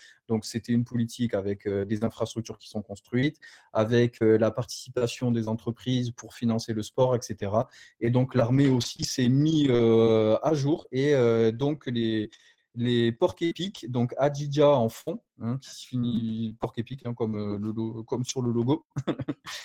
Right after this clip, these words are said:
Et, euh, et donc, euh, qui, euh, après, euh, vingt-cinq ans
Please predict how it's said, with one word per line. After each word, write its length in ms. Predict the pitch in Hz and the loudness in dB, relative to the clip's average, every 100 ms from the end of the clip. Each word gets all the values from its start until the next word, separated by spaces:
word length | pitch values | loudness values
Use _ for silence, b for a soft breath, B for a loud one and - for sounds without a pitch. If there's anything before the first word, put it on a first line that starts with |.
| B B - | B B 0
Et, 140 | 127 139 | 4 6
euh, 560 | 135 131 127 123 123 123 | 8 6 8 8 6 4
et 100 | 135 | 0
donc, 300 | 139 160 156 | 0 -2 -2
euh, 960 | 135 127 120 117 117 117 113 113 113 113 | -2 0 0 0 0 2 2 2 0 -4
qui, 380 | - 160 180 170 | -8 -8 0 2
euh, 240 | 127 123 123 | 4 4 2
après, 440 | 131 - 156 156 | -2 -2 -2 0
euh, 220 | 131 120 | 2 2
vingt-cinq 600 | 117 143 180 - 170 170 175 | 0 -2 -6 -6 -8 -4 -2
ans 240 | 170 165 | -2 -4